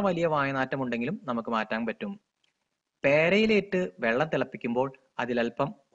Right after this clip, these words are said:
ഉലുവ കൂടി മിക്സ് ചെയ്ത് തിളപ്പിച്ച് ആ വെള്ളം കൊണ്ട് കവിൾ കൊള്ളുന്നതും നല്ല ഒരു മാർഗമാണ്. പേരയില അരച്ചതും അതിലൽപ്പം നാരങ്ങ നീരും മിക്സ് ചെയ്ത്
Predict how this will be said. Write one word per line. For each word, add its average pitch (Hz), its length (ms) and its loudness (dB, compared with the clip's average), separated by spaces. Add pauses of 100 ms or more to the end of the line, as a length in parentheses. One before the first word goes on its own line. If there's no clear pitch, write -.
ഉലുവ 147 160 2 (140)
കൂടി 147 240 0
മിക്സ് 127 280 -6
ചെയ്ത് 110 260 -2
തിളപ്പിച്ച് 107 420 -6 (380)
ആ 151 100 2 (100)
വെള്ളം 131 280 2
കൊണ്ട് 123 160 0 (300)
കവിൾ 135 180 2 (120)
കൊള്ളുന്നതും 123 420 0 (280)
നല്ല 123 320 -2
ഒരു 131 160 -4
മാർഗമാണ്. 107 500 -2 (920)
പേരയില 180 480 4 (240)
അരച്ചതും 131 380 -2 (400)
അതിലൽപ്പം 151 500 0 (240)
നാരങ്ങ 127 400 2
നീരും 165 260 -4
മിക്സ് 120 280 -8
ചെയ്ത് 117 220 -2